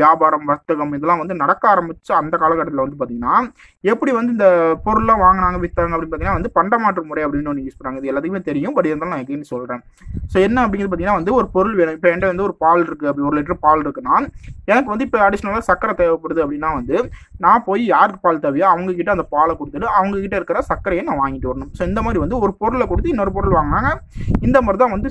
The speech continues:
system வந்து ரொம்ப வருஷமா இருந்தது. So, இதெல்லாம் வந்து என்ன ஆரம்பிச்சுன்னு பாத்தீங்கன்னா வந்து ஒரு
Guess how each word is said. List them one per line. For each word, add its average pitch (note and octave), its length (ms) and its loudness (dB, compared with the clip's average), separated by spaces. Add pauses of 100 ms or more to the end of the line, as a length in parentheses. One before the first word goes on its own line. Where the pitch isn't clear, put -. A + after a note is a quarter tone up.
system G3+ 300 -4
வந்து G#3+ 160 -2
ரொம்ப E3 180 0
வருஷமா F3 280 -4
இருந்தது. C3+ 260 -4 (380)
So, - 120 -2
இதெல்லாம் C4+ 260 4
வந்து B3 160 0
என்ன C4 160 4
ஆரம்பிச்சுன்னு A3+ 360 -2
பாத்தீங்கன்னா G3+ 240 0
வந்து A#3 160 2
ஒரு - 80 -4